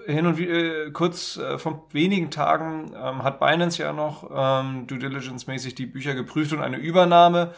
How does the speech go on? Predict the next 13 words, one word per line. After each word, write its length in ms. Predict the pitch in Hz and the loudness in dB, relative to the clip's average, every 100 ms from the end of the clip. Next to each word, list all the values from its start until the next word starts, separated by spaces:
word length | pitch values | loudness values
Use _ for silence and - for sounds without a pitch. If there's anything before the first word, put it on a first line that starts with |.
| - - - | -20 -20 -8
geprüft. 720 | - 147 170 165 156 - - _ - | -4 0 6 6 6 -4 -20 _ -2
Das 380 | 135 127 - - | -2 -2 -6 0
war 120 | 139 | 4
relativ 300 | 143 143 139 | 6 4 0
schnell 160 | - 131 | 0 4
abgeschlossen. 1080 | 143 - 160 156 151 156 156 151 147 - _ _ | 4 2 -2 2 2 2 -2 -2 -8 -14 _ _
Da 400 | - 127 127 120 | 0 2 2 -2
habe 180 | 120 127 | -4 -6
ich 80 | 127 | -6
dann 140 | 123 | -8
für 120 | - | -4
mich, 380 | 135 151 - - | -2 -2 -4 -14
äh, 420 | 120 139 139 139 | -8 -4 -2 -2